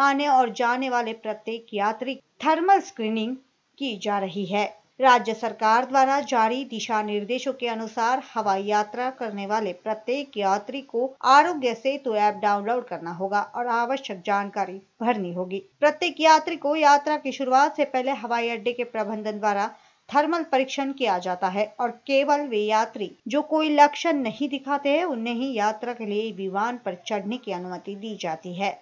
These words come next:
एयरलाइन स्टाफ, चालक दल सहित सभी यात्रियों को मास्क पहनना चाहिए और साथ ही प्रस्थान और आगमन के बाद भी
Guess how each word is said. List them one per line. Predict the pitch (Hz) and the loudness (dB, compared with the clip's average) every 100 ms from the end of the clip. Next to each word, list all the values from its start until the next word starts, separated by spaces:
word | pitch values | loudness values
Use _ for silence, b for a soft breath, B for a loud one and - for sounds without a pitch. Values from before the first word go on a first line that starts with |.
| 311 | 2
एयरलाइन | 311 320 311 330 | 2 4 2 2
स्टाफ, | 359 - 294 320 330 - | -2 0 2 2 -2 0
चालक | 240 220 214 196 | 2 2 0 0
दल | 226 294 - | -2 -2 -6
सहित | - 226 220 233 | -4 -2 -2 -4
सभी | - 220 220 | -2 -2 0
यात्रियों | 233 220 233 277 285 | 2 4 2 4 4
को | 285 254 | 4 2
मास्क | 185 202 240 277 - - | 0 0 2 0 -4 -2
पहनना | 240 240 247 | 0 0 -4
चाहिए | 254 254 247 262 | -2 -2 -2 0
और | 370 247 | 0 0
साथ | 220 - 240 269 - | -2 -2 0 0 -2
ही | 196 - | -10 -10
प्रस्थान | - 214 220 262 262 311 | -6 -6 0 0 2 0
और | 254 | 0
आगमन | 220 220 214 262 285 | 2 2 2 -2 -6
के | 202 | -6
बाद | 175 190 214 214 | -2 2 2 0
भी | 196 254 | -6 -8